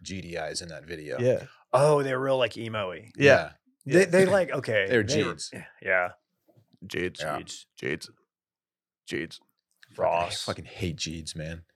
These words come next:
Speaker 1: Bunch of dorks.
Speaker 3: Uh, okay.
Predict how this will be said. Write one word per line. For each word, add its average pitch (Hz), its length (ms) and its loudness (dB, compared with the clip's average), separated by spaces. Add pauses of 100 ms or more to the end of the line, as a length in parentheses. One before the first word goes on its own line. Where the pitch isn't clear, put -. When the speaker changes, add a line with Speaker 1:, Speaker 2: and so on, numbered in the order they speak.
(1160)
Speaker 1:
Bunch - 100 -14
of 80 140 -14
dorks. 82 420 -10 (1400)
Speaker 3:
Uh, 117 260 6
okay. 156 280 2